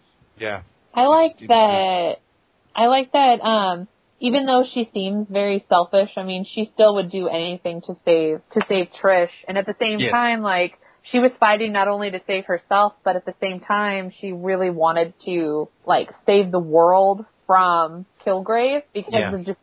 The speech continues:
Speaker 2: how awful of a person that he was. And the way she reacted when she found out that Hope,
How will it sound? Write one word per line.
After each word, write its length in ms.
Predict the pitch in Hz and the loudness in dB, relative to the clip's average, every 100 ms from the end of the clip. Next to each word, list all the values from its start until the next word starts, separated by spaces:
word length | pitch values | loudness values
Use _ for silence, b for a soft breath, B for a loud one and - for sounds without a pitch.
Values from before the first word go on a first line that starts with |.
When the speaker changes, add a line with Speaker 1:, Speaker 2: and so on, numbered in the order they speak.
| - | -16
Speaker 2:
how 460 | - - 214 202 - | -14 -4 2 4 4
awful 400 | 175 185 - 185 | 0 0 0 -2
of 80 | 160 | -2
a 60 | |
person 480 | - 175 180 - 170 | -6 -6 -6 -6 -10
that 120 | 160 | -10
he 120 | 170 | -8
was. 280 | 165 160 156 175 | -2 0 0 -4
And 100 | 175 | -4
the 80 | |
way 160 | 180 185 | -2 -2
she 200 | - 226 | -2 -4
reacted 560 | 190 175 160 175 214 190 | -2 0 0 0 -2 -2
when 140 | 180 | -4
she 100 | 180 | -4
found 240 | 175 175 170 | -4 0 0
out 140 | 165 | 0
that 120 | - | -4
Hope, 400 | - 170 165 - | 0 2 2 0